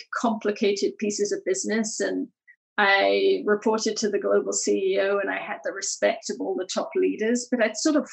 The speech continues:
fallen outside of the, um, the traditional chain of command. You know, I was like a satellite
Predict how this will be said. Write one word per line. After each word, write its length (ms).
fallen 360
outside 960
of 240
the, 460
um, 500
the 120
traditional 680
chain 340
of 140
command. 680
You 100
know, 100
I 120
was 160
like 180
a 80
satellite 840